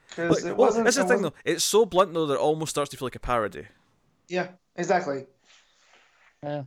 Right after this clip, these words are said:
Speaker 1: Uh, but again, I'm, I'm gonna stick around 'cause I, I am curious to see what happens with the really,
Speaker 2: I mean,
Speaker 1: um,
Speaker 2: no, to, to,
Speaker 1: because
Speaker 2: to, to his credit, I, I never thought it was a
Speaker 1: Yeah.
Speaker 2: hard read, though. Like, it actually flowed
Speaker 1: No.
Speaker 2: quite well.
Speaker 3: No, it's really
Speaker 1: Yeah.
Speaker 3: enjoyable, and the art stuff is, is great. I like the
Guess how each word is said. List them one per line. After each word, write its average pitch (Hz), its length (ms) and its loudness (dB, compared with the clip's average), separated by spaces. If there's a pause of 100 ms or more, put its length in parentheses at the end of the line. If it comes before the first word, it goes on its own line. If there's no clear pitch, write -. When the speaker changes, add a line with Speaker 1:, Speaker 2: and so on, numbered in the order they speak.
Speaker 1:
Uh, 151 200 2 (360)
but 208 100 4
again, 240 260 4
I'm, 214 160 0
I'm 233 100 0
gonna 277 160 2
stick 277 220 -4
around 254 340 4
'cause 208 140 -4
I, 202 260 2
I 190 120 -2
am 196 120 -2
curious 202 300 2
to 190 60 -6
see 190 180 -2
what 180 80 -2
happens 180 340 0
with 180 80 -6
the 160 80 -8
really, 156 460 -2 (400)
Speaker 2:
I - 20 2
mean, 139 80 4
Speaker 1:
um, 147 40 2
Speaker 2:
no, - 120 4
to, - 40 -4
to, 165 80 -4
Speaker 1:
because 156 400 2
Speaker 2:
to, - 180 -14 (100)
to - 280 -2
his 277 140 -4
credit, 214 460 0
I, 135 200 0
I 165 40 2
never 190 220 0
thought 208 160 0
it 190 40 2
was 170 120 -4
a 156 40 -4
Speaker 1:
Yeah. 139 40 -8
Speaker 2:
hard 151 240 0
read, 135 180 -6
though. 98 300 -6
Like, 123 180 -8
it 147 60 2
actually 170 320 0
flowed 233 260 4
Speaker 1:
No. 220 60 4
Speaker 2:
quite 123 180 0
well. 113 380 -2
Speaker 3:
No, 151 220 2
it's 120 120 -4
really 180 200 -2
Speaker 1:
Yeah. - 0 -
Speaker 3:
enjoyable, 143 320 -2
and 131 200 -4 (380)
the 143 140 0
art 151 260 2
stuff - 320 -8
is, 139 140 -8
is 127 180 -4
great. 127 200 0
I 135 120 2
like 127 240 0
the 127 240 0